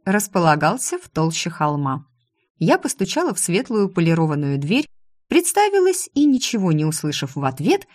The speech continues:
дёрнула за верёвочку, отодвигающую внутренний засов. И Лоретта сидела в изящном кресле, выточенном столярами из дубового пня.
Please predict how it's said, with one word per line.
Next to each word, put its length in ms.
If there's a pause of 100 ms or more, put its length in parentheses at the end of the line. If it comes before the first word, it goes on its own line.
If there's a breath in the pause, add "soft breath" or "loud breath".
(220 soft breath)
дёрнула 560
за 120
верёвочку, 920
отодвигающую 880
внутренний 560
засов. 540 (640)
И 100
Лоретта 480
сидела 460
в 100
изящном 420
кресле, 560 (160)
выточенном 640
столярами 680
из 220
дубового 600
пня. 520